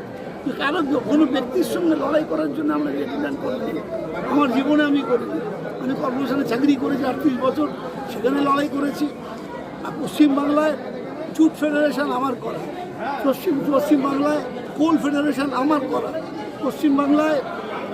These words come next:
জুট, কোল, টি, টি ফেডারেশন আমার করা,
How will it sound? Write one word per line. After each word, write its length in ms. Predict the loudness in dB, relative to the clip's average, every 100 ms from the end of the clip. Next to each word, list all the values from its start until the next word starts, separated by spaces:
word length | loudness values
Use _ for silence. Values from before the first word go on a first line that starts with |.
| -8 -10 -12 -12 -8 -8 -8 -4 -2 0 0 0 0 -2 -4 -4 -4 -2 4
জুট, 200 | 4 4 -2
কোল, 240 | 2 2 2 6
টি, 200 | 6 4 -4 -6 2
টি 140 | 4
ফেডারেশন 540 | 4 0 0 -2 -2 0
আমার 240 | 0 0 -2
করা, 180 | -6